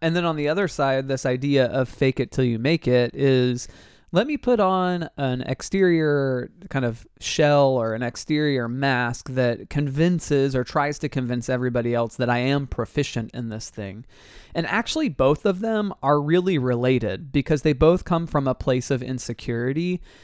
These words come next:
and a lack of confidence. And that's why I think it's important for us today to talk about a few ways we can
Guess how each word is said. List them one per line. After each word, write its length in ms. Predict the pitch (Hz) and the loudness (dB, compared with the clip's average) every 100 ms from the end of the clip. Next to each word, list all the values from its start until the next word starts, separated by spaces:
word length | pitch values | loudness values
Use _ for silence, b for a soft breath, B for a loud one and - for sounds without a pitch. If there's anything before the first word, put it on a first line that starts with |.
| b 156 | b -2
and 140 | 147 | 2
a 100 | 135 | 2
lack 420 | 120 120 117 120 | 2 0 0 -2
of 140 | 110 - | -6 -6
confidence. 800 | - 113 104 101 98 - - - | -6 -6 -6 -10 -12 -14 -18 -4
And 100 | 151 | -2
that's 160 | 190 226 | 0 2
why 120 | 220 | 2
I 40 | |
think 240 | 170 160 131 | 2 -2 -4
it's 100 | 135 | -4
important 380 | 143 131 190 147 | -4 -2 -2 0
for 80 | 147 | -2
us 100 | 131 | -2
today 440 | 127 131 127 117 - b b - | -2 2 2 0 -6 b b -6
to 60 | |
talk 300 | 151 160 151 | 0 0 0
about 380 | 160 147 139 127 | 2 4 4 4
a 80 | 135 | 0
few 300 | - 165 175 | 0 0 2
ways 480 | 147 135 127 120 - | 2 4 2 -2 -4
we 400 | 127 131 127 123 | -2 0 0 -2
can 720 | - 131 127 123 120 117 | -6 -4 -2 -4 -6 -10